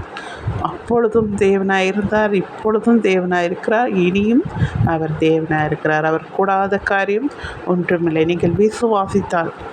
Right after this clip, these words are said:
எல்லாம் நடக்கும். கடுகளவு விசுவாசித்தால் பெரிய மலையை பார்த்து பெயர்ந்து சமுத்திரத்துல போங்கள் என்றால் போகுமா? நமக்கு கடுகளவு விசுவாசம் வேணுங்க. அந்த விசுவாசம் இல்லாத போதுதான் அங்கே நடக்க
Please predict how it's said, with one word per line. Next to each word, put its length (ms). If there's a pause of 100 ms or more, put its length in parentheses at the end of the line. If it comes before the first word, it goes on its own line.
(500)
எல்லாம் 500 (180)
நடக்கும். 460 (480)
கடுகளவு 560 (140)
விசுவாசித்தால் 840 (680)
பெரிய 360 (180)
மலையை 440
பார்த்து 320
பெயர்ந்து 400
சமுத்திரத்துல 560 (100)
போங்கள் 400
என்றால் 400
போகுமா? 420 (640)
நமக்கு 420
கடுகளவு 680
விசுவாசம் 600
வேணுங்க. 340 (260)
அந்த 240 (100)
விசுவாசம் 720
இல்லாத 540
போதுதான் 480 (680)
அங்கே 240 (140)
நடக்க 260